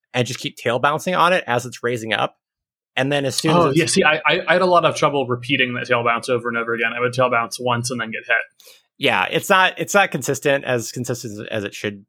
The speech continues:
Speaker 1: be. It feels like it should be better than that, but, like, at least you can keep some kind of, like, you can kind of, like, maintain a position in a way that you couldn't with the flatulator because you have those freaking anvils dropping on you all the time, and he moves so fast, and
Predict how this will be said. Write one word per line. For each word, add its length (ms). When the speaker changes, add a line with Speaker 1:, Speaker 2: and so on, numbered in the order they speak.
Speaker 1:
be. 220
It 80
feels 220
like 80
it 20
should 160
be 60
better 260
than 140
that, 240
but, 240
like, 420
at 160
least 320
you 80
can 160
keep 240
some 220
kind 340
of, 140
like, 360
you 140
can 160
kind 200
of, 100
like, 240
maintain 640
a 140
position 680
in 140
a 60
way 180
that 160
you 80
couldn't 320
with 100
the 80
flatulator 540
because 240
you 80
have 80
those 260
freaking 240
anvils 720
dropping 380
on 120
you 80
all 100
the 60
time, 460
and 120
he 80
moves 240
so 120
fast, 540
and 340